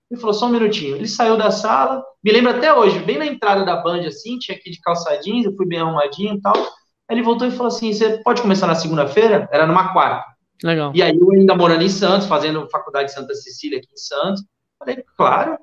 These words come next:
Speaker 1: não tem não. É óbvio que eu começo na segunda-feira e eu pago o preço que for pra começar na segunda-feira." E aí
Speaker 2: É.
Speaker 1: foi isso, foi, foi simplesmente isso, cara. Que eu, eh,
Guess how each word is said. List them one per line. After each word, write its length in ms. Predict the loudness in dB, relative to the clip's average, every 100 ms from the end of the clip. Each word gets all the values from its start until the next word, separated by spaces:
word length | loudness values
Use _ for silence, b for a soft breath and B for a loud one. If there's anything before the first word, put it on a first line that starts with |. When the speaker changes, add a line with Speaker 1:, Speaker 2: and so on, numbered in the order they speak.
| _ -4
Speaker 1:
não 200 | 2 4
tem 240 | 4 6 6
não. 420 | 4 2 -4 -10 _ _ _ _ _
É 160 | -8 -2
óbvio 460 | 4 4 4 0 -6
que 60 | -8
eu 80 |
começo 340 | -6 -4 -4 -6
na 80 | -12
segunda-feira 880 | -12 -10 -8 -8 -6 -4 -4 -6 -8
e 80 | -2
eu 180 | 0 2
pago 280 | 2 2
o 60 | 2
preço 240 | 4 4
que 100 | 0 -14 0
for 280 | 2 4 2
pra 160 | -2
começar 340 | -4 -8 -8 -8
na 80 |
segunda-feira." 560 | -10 -14 -14 -16 -14 -16 _ _ _ _ -8
E 60 | -4
aí 60 |
Speaker 2:
É. 40 | 0
Speaker 1:
foi 160 | 4
isso, 320 | 6 4 2 -4
foi, 320 | -4 -2 -2
foi 140 | 0 0
simplesmente 760 | 0 0 0 0 -2 -4 -2
isso, 220 | -2 -2
cara. 320 | 0 0 0 -8 _ _ _
Que 80 | 2
eu, 180 | 4 4
eh, 100 | -2